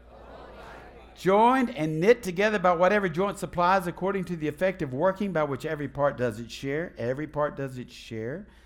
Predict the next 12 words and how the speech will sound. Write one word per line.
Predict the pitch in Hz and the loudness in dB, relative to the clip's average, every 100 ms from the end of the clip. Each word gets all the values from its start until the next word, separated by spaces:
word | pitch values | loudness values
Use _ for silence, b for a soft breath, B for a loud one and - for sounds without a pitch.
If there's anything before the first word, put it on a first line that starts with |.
| b b b b | b b b b
"causes | - 170 151 156 120 | 0 0 2 -4 -6
growth | - 185 170 120 135 - | 2 6 6 4 -6 -14
of | - 117 | -16 -14
the | 120 | -8
body | 143 151 127 123 | -4 -4 -4 -8
for | 123 | -10
the | 113 120 | -8 -6
edifying | 131 139 131 131 123 | -6 -8 -8 -6 -8
of | 127 | -10
itself | 120 123 113 | -10 -10 -8
in | 120 | -8
love." | 135 117 | -10 -10